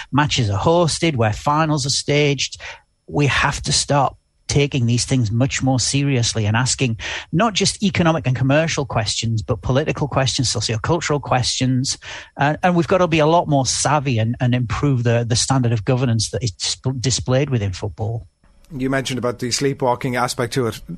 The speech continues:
Speaker 2: It's m-, probably more likely, I guess, that everybody was fully aware as to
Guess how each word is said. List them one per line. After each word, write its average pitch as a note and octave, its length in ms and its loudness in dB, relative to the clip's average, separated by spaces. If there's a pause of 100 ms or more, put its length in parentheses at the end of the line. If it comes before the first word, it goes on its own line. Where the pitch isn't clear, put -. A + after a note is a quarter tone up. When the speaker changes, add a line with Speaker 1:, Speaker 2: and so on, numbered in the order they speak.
(140)
Speaker 2:
It's - 360 -10
m-, D3 380 -4
probably D3+ 400 2
more C#3+ 280 4
likely, B2+ 300 2
I A#2 60 2
guess, B2+ 320 0
that A#2 220 -2 (200)
everybody B2+ 400 0
was A#2 160 -4
fully C3+ 220 2
aware B2+ 360 4
as A#2+ 220 -2
to B2 300 0